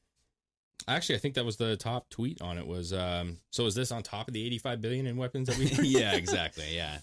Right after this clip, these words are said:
Speaker 2: And,
Speaker 1: What,
Speaker 2: like,
Speaker 1: what are we doing?
Speaker 2: helicopters and all that
Speaker 1: What's,
Speaker 2: shit.
Speaker 1: what's, what, what's going on, man? You know what I'm saying? We can't finish the border wall.
Speaker 2: <clears throat>
Speaker 1: Um, we can't have, you know, all this cool shit, and it's kinda like roads gotta be shitty. There's gotta be homeless people everywhere. But, I mean, the fucking Afghans need it real bad.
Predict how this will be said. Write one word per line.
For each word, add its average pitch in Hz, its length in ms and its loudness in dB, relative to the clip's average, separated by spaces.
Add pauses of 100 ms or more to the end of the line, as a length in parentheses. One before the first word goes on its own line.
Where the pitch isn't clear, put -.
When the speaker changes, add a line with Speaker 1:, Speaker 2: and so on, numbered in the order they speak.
(120)
Speaker 2:
And, 101 120 -2
Speaker 1:
What, 240 100 4
Speaker 2:
like, - 80 0
Speaker 1:
what 262 100 4
are - 80 6
we - 100 2
doing? - 20 0 (100)
Speaker 2:
helicopters 120 400 0
and 90 180 -4
all 110 60 -6
that 127 60 -2
Speaker 1:
What's, 190 140 0
Speaker 2:
shit. 175 80 -2
Speaker 1:
what's, 107 240 -2
what, 151 320 -2
what's 185 140 -4
going 180 180 -2
on, 87 100 -2
man? 73 160 -8 (380)
You 143 60 2
know 165 40 4
what 175 40 4
I'm 165 40 2
saying? 175 380 2
We 131 80 0
can't 165 300 0
finish 170 280 0
the 160 80 2
border 110 340 2
wall. 101 580 4
Speaker 2:
<clears throat> 90 60 -12 (220)
Speaker 1:
Um, 101 460 0
we 104 100 0
can't 135 280 0
have, 127 340 -2
you 113 100 -4
know, 87 200 -2
all 120 180 0
this 123 140 0
cool 131 240 0
shit, 120 240 0
and 107 80 -6
it's 92 80 -4
kinda 101 160 -4
like 101 120 -2
roads 98 440 -2
gotta 98 160 -2
be 95 100 -4
shitty. 95 580 -2
There's 85 160 -6
gotta 92 140 -4
be 92 80 -4
homeless 92 260 -4
people 92 280 -8
everywhere. 87 520 -4
But, 87 200 -6 (120)
I 185 40 -8
mean, 202 160 -4
the 208 60 -4
fucking 196 440 -8 (100)
Afghans 85 460 -10
need 78 120 -10
it 62 120 -14
real 58 160 -14
bad. 55 300 -14